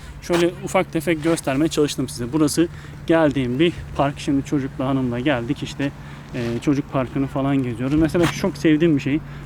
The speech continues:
Birçok parkta var burada bu. Yani çocukların yüksek çıkabilecekleri. Hani, e, buradaki özellikle Avrupa ülkelerinde bizim ülkeye göre biraz daha gelişmiş ülkelerde baktığımızda hani insana verilen değerin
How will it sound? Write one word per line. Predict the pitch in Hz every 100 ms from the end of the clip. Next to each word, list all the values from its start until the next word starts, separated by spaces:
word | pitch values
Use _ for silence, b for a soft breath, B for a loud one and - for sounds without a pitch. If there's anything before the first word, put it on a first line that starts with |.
| -
Birçok | - 185 -
parkta | 151 143 - 165
var | 165 156
burada | 127 117 123
bu. | 147 170
Yani | 131
çocukların | - 131 139 151 143 156
yüksek | 147 143 156 143
çıkabilecekleri. | - 151 135 135 135 127 156 190 - B B B
Hani, | 160 185 190 -
e, | 156 147 147 143 143 143 139 117
buradaki | 156 170 202 - 185 - - - - - - - -
özellikle | 151 151 170 190 -
Avrupa | 147 151 160 165
ülkelerinde | 147 147 143 143 123
bizim | 127 156
ülkeye | 143 - 143
göre | 135 139 131
biraz | 143 135 127
daha | 135
gelişmiş | 123 131 131 151 147
ülkelerde | 135 165 170 143 120 196 B B B -
baktığımızda | 165 - 170 151 160
hani | 160
insana | 156 160 170 165
verilen | 160 147 147 143
değerin | 156 156 139